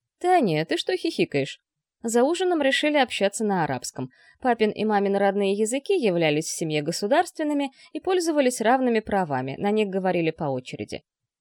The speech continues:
Разумеется, когда рядом были, к примеру, Майоровы, то общались только на русском языке.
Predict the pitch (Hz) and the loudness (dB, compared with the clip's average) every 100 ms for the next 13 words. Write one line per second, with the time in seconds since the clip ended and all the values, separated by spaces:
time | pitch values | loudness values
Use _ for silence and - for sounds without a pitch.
0 | _ - 277 254 277 339 294 233 214 202 | _ 0 0 2 0 0 -2 -2 -2 2
1 | 202 214 208 175 175 170 165 - 175 170 | 4 4 2 0 0 0 0 -2 -2 0
2 | 175 185 196 262 359 294 277 247 240 330 | 0 0 0 2 2 2 2 0 0 -2
3 | 311 262 214 254 220 190 143 - 147 139 | -2 0 -4 -2 -2 0 -2 -6 -8 -8
4 | 135 127 - | -8 -10 -12